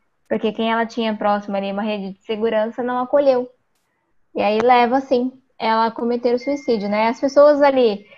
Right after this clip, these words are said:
vítimas, né? Levam a, a recorrer a isso. Dentro do âmbito familiar, muitas vezes o filho é homossexual, né? A filha, e aí fala pros pais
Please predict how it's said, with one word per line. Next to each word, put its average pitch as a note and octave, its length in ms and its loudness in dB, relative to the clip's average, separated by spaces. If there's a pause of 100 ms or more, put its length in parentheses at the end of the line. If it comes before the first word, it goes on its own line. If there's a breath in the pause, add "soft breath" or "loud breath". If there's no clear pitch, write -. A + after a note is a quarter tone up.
(200 soft breath)
vítimas, A3 580 -2
né? A3 240 -4 (1400)
Levam G#3+ 380 -2
a, G#3 200 -2
a G#3 240 0
recorrer G#3+ 480 -2
a F#3+ 180 -4
isso. G#3 240 -8 (420 loud breath)
Dentro D4+ 340 6
do D4+ 80 6
âmbito D4 280 4
familiar, C4 680 2 (960)
muitas C4+ 500 4
vezes C4 460 2 (260)
o B3 80 -4
filho A#3+ 460 2 (640)
é A#3 300 4
homossexual, A#3+ 1200 4
né? A3+ 280 -2
A A3+ 60 -6
filha, C4 1000 2
e A#3 120 -2
aí A#3 220 0
fala A#3+ 300 2
pros A#3 240 -14
pais C#4+ 640 -2